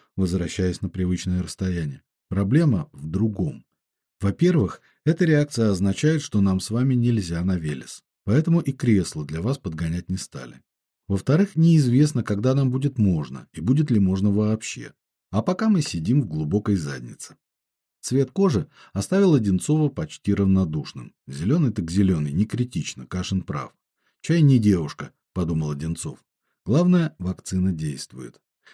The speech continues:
Но Кашин прав и в том, что без синхротрона и крохотной Хиросимы дальнейшие перспективы двоих уникумов оказались под большим вопросом. Тем не менее, Одинцов подбодрил физика. «Не надо киснуть раньше времени.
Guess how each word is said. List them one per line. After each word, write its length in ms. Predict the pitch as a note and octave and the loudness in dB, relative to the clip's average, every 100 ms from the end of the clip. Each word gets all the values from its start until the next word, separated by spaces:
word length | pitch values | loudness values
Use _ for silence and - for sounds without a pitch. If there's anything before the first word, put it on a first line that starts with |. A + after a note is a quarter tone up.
| _ | _
Но 100 | G2+ | -4
Кашин 340 | - G3+ F#3+ D3+ | 2 2 4 2
прав 280 | D3+ D3+ C3+ | 4 2 2
и 60 | |
в 80 | A#2+ | -2
том, 340 | - D3+ F3 | 2 4 4
что 180 | - - | -2 -4
без 320 | F#2 G#2+ F#2 | 0 2 2
синхротрона 680 | - F2+ E2 E2+ - B2 D3+ | 0 -8 -8 -10 -4 0 2
и 80 | G#2 | 2
крохотной 540 | - G2 F#2+ - F2+ D#2+ | 2 0 -2 -4 -6 -4
Хиросимы 640 | F#2 F#2+ - F#3+ F3 F2 _ - _ | -4 -4 -2 2 2 2 _ -20 _
дальнейшие 560 | F2+ F2+ A2 F3 - D3+ | -2 2 2 2 0 -2
перспективы 680 | D3+ C#3 - B2 D3 B2+ | -4 -6 -6 -2 2 4
двоих 380 | G#2+ A#2 A#2+ - | 4 4 2 2
уникумов 580 | B2 B2 G#2+ A2 G2+ - _ _ | 2 2 4 4 2 0 _ _
оказались 560 | F2+ F2+ E2 A2+ D3+ | -6 -6 -2 0 0
под 200 | - A2+ | -2 -6
большим 420 | C3+ C3+ - F2+ F#2+ | -4 -4 -4 -4 -2
вопросом. 640 | G#2 - D2 - - - _ _ | -2 -6 -10 -12 -18 -20 _ _
Тем 220 | - G2+ | 0 4
не 80 | G2 | 6
менее, 340 | B2 F#3+ E3 G#2 | 6 6 4 2
Одинцов 560 | F#2+ F2 G#2 F#3 F3+ | -2 0 0 0 -2
подбодрил 560 | D#3+ C#3+ D3 B2 F#2+ D2 | -2 2 2 2 0 -2
физика. 520 | - D2 C2+ - B1+ _ _ _ _ | -8 -10 -12 -18 -20 _ _ _ _
«Не 120 | A2 E3 | -2 2
надо 300 | D3 D#2+ D#2+ | 2 2 -4
киснуть 480 | - F#3 - D#2 | -2 -2 -2 -6
раньше 320 | E2+ G2+ G#2+ A#2 | -2 -2 -2 -2
времени. 540 | G2+ D#2 C2 B1+ B1+ | 0 -2 -6 -12 -20